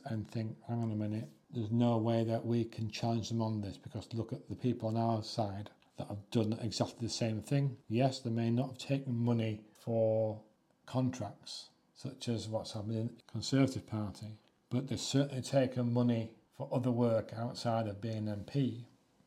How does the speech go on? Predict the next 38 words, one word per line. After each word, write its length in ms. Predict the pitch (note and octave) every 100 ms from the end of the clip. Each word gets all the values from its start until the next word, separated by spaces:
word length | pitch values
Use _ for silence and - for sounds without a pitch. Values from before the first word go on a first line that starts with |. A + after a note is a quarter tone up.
| _ _ _
And 200 | C#3 A2+
this 200 | A#2 B2+
is 160 | B2+ A2+
the 120 | A#2
main 320 | A#2+ B2 A#2+
reason 380 | A#2+ B2 G#2+ A2
I 60 | G#2+
think 260 | - B2+
that 160 | G#2 A2
this 140 | G#2+
is 60 | A#2
blown 360 | A2 A#2 A2+ A2+
up 160 | -
all 260 | A#2 A2 - D3
at 120 | D3
the 60 |
moment, 600 | B2+ A#2 A#2 A2 G#2+ A2 - _ _ _ _ _ _ _ -
because 220 | A#2 A#2+
people 340 | - D3 B2+
just 240 | A#2 A2+ -
saying, 280 | B2+ A#2 -
"Hang 100 | D#3+
on 80 | D#3+
a 80 | C3
minute, 320 | A2 G#2+ A2
we're 60 | B2
paying 320 | - E3+ E3+
you 100 | C#3+
all 160 | C3+ B2
this 240 | A2+ -
money 380 | B2 A#2 A2 G#2+ - - _ _ _ _ _ _ _ _ -
and 120 | C#3
you're 80 | D#3+
just 240 | E3 -
not 240 | B2+ B2 A2+
doing 180 | A#2+ A2+
the 80 |
job. 320 | F#2+ B2+ D3